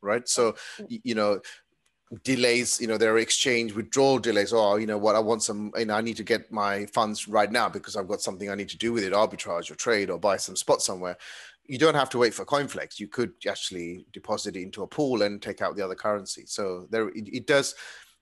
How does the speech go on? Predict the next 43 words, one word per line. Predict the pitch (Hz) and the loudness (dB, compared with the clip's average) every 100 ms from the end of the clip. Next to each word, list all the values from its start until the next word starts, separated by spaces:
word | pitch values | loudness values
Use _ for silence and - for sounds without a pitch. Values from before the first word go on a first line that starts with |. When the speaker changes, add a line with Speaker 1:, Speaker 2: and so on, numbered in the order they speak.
| _ 110 | _ 2
Speaker 1:
um, | 107 98 98 _ _ _ | 4 4 0 _ _ _
it | - | -4
gives | 147 135 | -2 0
you | |
more | 135 123 | 0 0
flexibility | 135 117 123 139 156 151 208 | 0 -2 0 2 2 2 0
and | 185 | 2
also | 160 156 | 0 0
gives | 131 123 | -2 -2
you | 127 | 0
some | - 135 | 2 2
more | 123 113 | 2 0
assurance | 107 - 143 120 101 95 | 2 2 4 4 2 0
that, | 110 98 | 0 0
you | 117 | -2
know, | 104 | -4
there's | 101 98 | -4 -6
these | 98 | -10
big | 107 90 | -10 -10
pools | - 123 110 | -6 -4 0
out | 104 87 | 0 0
there | 92 | -2
that | 92 | -6
you | 95 | -8
could | - - | -12 -12
swap | - 98 - | -6 -4 -2
out | 90 90 | -2 -2
of | 82 - - | -6 -10 -12
whenever | 101 95 | -8 -6
Speaker 2:
Mm. | 90 | -8
Speaker 1:
you | 87 | -10
wanted, | 98 82 78 - _ _ _ | -8 -10 -14 -20 _ _ _
you | 92 | -20
know, | 80 82 | -18 -16
so. | - - _ _ _ _ _ _ | -16 -18 _ _ _ _ _ _
Speaker 2:
Awesome. | 226 220 _ _ _ - | -16 -16 _ _ _ -4
So | 254 | -2
I, | 262 269 _ _ | -2 -4 _ _
how | 269 349 | 2 4
I | 359 | 2
see | - | -2
Coinflex | 294 247 233 208 202 - | -4 -4 -4 -4 -4 0
is | 220 | -2